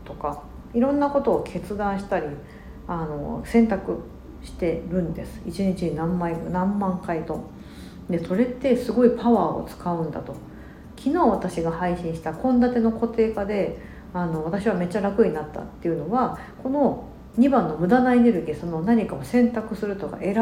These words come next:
ぶとか、そういった時間を、無駄なエネルギーを省いたから、すごい楽になったって感じるんですよね。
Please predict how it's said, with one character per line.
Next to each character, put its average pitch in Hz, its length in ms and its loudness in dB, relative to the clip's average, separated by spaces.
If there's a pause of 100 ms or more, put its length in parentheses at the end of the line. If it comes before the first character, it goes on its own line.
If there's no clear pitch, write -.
ぶ 285 140 -2
と - 120 -10
か、 - 320 -8 (260)
そ 294 200 -6
う 302 60 -2
い 285 80 -2
っ - 20 -2 (120)
た 277 160 2
時 240 140 0
間 247 340 6
を、 233 100 0 (240)
無 226 140 4
駄 269 120 6
な 262 120 2
エ 262 60 2
ネ 277 100 2
ル 240 120 4
ギ 180 160 2
ー - 40 2
を 240 260 -2
省 370 80 2
い 339 100 2
た 170 100 0
か 160 120 -4
ら、 156 160 -2
す - 180 -10
ご 202 180 2
い 170 60 2
楽 170 260 0
に 160 80 -2
な 165 80 0
っ 165 40 -6
た 143 100 -8
っ - 20 -10
て - 140 -14
感 170 240 -8
じ 160 120 -6
る 156 140 -6
ん - 40 -10
で - 100 -10
す - 80 -16
よ 160 100 -12
ね。 156 140 -10